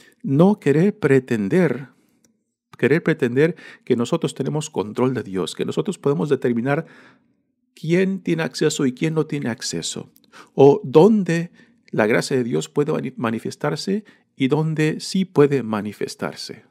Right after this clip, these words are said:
¿no? Am, y repito, esta es una actitud que encontramos, am,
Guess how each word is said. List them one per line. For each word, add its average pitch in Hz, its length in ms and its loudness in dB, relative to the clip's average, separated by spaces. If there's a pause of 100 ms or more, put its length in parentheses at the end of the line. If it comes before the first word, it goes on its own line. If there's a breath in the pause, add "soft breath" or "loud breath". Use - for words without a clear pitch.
¿no? 143 160 -10 (520 soft breath)
Am, 107 500 -4 (760)
y 123 120 4
repito, 151 340 4
esta 156 180 4
es - 100 -8
una 170 120 -4
actitud 160 320 -6
que - 80 -8
encontramos, 123 800 -4
am, 117 260 -8